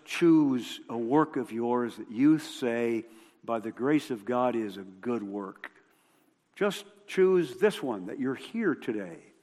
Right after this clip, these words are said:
Or choose prayer.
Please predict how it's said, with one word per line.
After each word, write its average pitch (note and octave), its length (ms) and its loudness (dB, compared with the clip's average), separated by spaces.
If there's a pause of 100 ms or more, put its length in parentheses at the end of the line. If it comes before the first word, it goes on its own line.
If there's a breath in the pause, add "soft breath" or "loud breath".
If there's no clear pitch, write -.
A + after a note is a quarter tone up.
(1400)
Or B2+ 140 -4
choose G3 680 2
prayer. E3+ 680 2